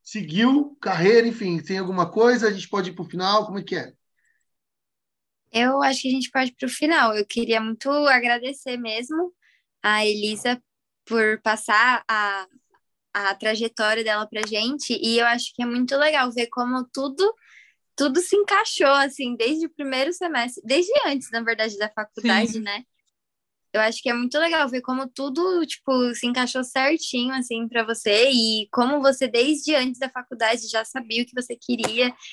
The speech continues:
Speaker 2: Eu acho que hoje em dia isso tá meio que em falta, saber antes da faculdade o que você já quer. E
Speaker 3: Não, eu
Speaker 2: como
Speaker 3: acho que não, então, acho que eu não sabia. Na verdade, eu fui sentindo, porque, assim, né, eh, inicialmente eu achei que eu,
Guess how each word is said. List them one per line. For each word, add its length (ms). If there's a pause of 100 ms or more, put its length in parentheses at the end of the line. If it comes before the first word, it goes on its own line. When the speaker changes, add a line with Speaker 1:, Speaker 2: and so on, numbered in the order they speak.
(140)
Speaker 2:
Eu 80
acho 260
que 180
hoje 280
em 120
dia 240
isso 200
tá 160
meio 340
que 480 (320)
em 140
falta, 640
saber 360
antes 380
da 140
faculdade 520
o 40
que 100
você 240
já 160
quer. 280 (320)
E 160
Speaker 3:
Não, 200
eu 80
Speaker 2:
como 40
Speaker 3:
acho 220
que 80
não, 540 (220)
então, 320
acho 160
que 60
eu 60
não 140
sabia. 500
Na 80
verdade, 440
eu 40
fui 160
sentindo, 680
porque, 280
assim, 260
né, 380
eh, 320 (220)
inicialmente 720
eu 80
achei 260
que 100
eu, 180